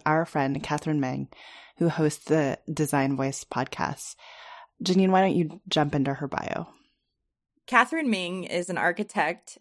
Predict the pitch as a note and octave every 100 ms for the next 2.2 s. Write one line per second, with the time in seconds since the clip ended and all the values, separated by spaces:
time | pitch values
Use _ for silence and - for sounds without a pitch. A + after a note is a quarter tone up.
0 | - D3+ C#3+ - - F3+ G3+ F3+ E3 D#3+
1 | D3+ E3 - D3 F3 G3+ - - - C3
2 | A#2